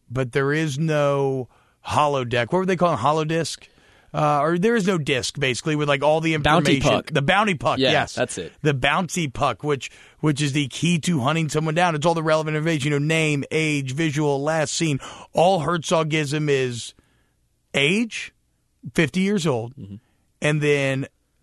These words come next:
Speaker 1: what the last known, uh, the last known location of the bounty that he's looking for.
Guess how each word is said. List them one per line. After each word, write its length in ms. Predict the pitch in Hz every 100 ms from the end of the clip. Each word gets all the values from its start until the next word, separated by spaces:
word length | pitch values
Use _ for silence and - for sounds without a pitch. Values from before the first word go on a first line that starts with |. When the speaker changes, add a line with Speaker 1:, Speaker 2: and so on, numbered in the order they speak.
| _ _
Speaker 1:
what 240 | 165 151 139
the 120 | 147
last 640 | 143 147 147 151 - -
known, 520 | 156 147 143 147 147 147
uh, 580 | - 139 131 127 123 131
the 80 |
last 340 | 143 143 139 147
known 220 | 143 143
location 580 | 139 120 139 139 151 143
of 240 | 120 131
the 80 | 135
bounty 400 | 131 131 135 139
that 160 | 135 131
he's 160 | 123
looking 280 | 131 123 131
for. 280 | 143 147